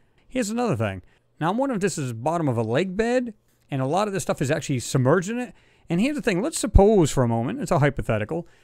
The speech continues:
that there was some kind of weird ship. You can see one, maybe it's similar to this here, or some kind of transportation thing. It's a structure, whatever it may be.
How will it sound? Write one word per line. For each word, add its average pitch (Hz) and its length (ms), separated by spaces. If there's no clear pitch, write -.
that 170 440
there 180 220
was 185 280
some 180 120
kind 156 180
of 131 80
weird 139 240
ship. 135 240
You 127 60
can 131 100
see 151 140
one, 151 600
maybe 143 220
it's 120 120
similar 165 320
to - 80
this 147 160
here, 156 280
or 135 60
some 143 140
kind 143 160
of 117 100
transportation 160 760
thing. 160 200
It's 127 120
a 113 60
structure, 175 520
whatever 151 300
it 139 40
may 135 160
be. 160 360